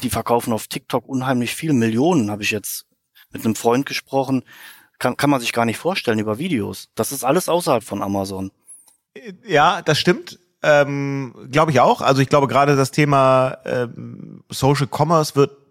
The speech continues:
Speaker 2: total steigen, aber dann eben, weil es einem gelingt, innerhalb dieses geschlossenen Systems irgendwie auf sich aufmerksam zu machen. Ja, also man ist ja schon da, wo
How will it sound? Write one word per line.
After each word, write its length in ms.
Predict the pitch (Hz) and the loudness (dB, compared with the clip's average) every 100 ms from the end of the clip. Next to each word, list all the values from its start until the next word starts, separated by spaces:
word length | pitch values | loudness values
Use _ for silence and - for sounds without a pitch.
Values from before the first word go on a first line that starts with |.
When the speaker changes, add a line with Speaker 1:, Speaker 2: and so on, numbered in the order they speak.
| _ | _
Speaker 2:
total 720 | - 143 - 135 143 160 160 147 - | -6 -4 0 2 4 4 2 0 -10
steigen, 460 | - - 143 175 294 _ - - - _ _ | -8 0 2 2 -4 _ -20 -20 -20 _ _
aber 400 | 139 139 139 139 | 2 4 6 4
dann 340 | 120 135 143 156 | 2 0 0 0
eben, 220 | 143 139 | -2 2
weil 120 | 139 | 2
es 120 | 139 | 0
einem 200 | 131 139 | -4 -4
gelingt, 440 | 135 127 151 160 - _ _ - | -2 0 0 -2 -8 _ _ -4
innerhalb 440 | 160 180 165 151 - | 4 6 6 2 2
dieses 260 | 156 147 | 2 2
geschlossenen 760 | - 139 - 143 165 - 165 143 | 2 2 2 4 2 4 2 2
Systems 720 | 135 - - 151 143 131 - _ - _ _ | -2 -2 2 4 2 -2 -8 _ -20 _ _
irgendwie 280 | 147 127 131 | -2 4 4
auf 120 | 127 | 4
sich 200 | 131 123 | 0 0
aufmerksam 460 | 131 139 113 - | 0 -2 -4 -6
zu 140 | - - | -12 -12
machen. 220 | - 123 | -10 -4
Ja, 160 | 135 151 | 0 2
also 160 | 123 | 2
man 100 | 135 | 2
ist 160 | 170 - | 2 2
ja 120 | 180 | 2
schon 180 | - 143 | 2 0
da, 300 | 143 143 131 | 2 2 2
wo 300 | 139 135 135 | 2 2 2